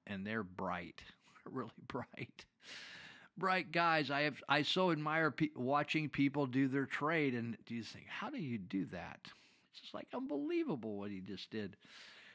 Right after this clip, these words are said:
So, uh, also, you know, in these days, I, oh, but I was over getting something at Walgreens across the street, and, uh, and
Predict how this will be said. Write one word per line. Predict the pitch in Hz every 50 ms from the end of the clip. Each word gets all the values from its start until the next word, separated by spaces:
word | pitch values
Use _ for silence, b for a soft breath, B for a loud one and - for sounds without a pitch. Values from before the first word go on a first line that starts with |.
| B B
So, | - - - 151 151 151 147 143
uh, | 143 139 135 131 120 123 - _ _ _ _ _ _ _ _ _ _ _ - B B B B B B B B B B B B B B -
also, | 156 190 180 - 185 175 165 147 - -
you | 147 151 165 170
know, | 170 165 156
in | 151 151
these | 170 190 170 -
days, | - 170 156 151 151 143 117
I, | 123 - 165 151 - - -
oh, | 143 156 147
but | 143 135 - -
I | 139 160
was | 165 160 139 135
over | 170 180 160 151 143
getting | 123 113 165 160 110
something | 120 - 170 165 160 147 139 139
at | 123
Walgreens | 120 135 143 143 143 127 107 123 113 110 98
across | 104 - - 127 120 117 -
the | - 107
street, | - - - 131 123 123 131 - - -
and, | 117 117 117 117 117 107 120
uh, | 113 113 113 113 - - b b b b b b b b b b b b b b b b _ _ _
and | 127 127 113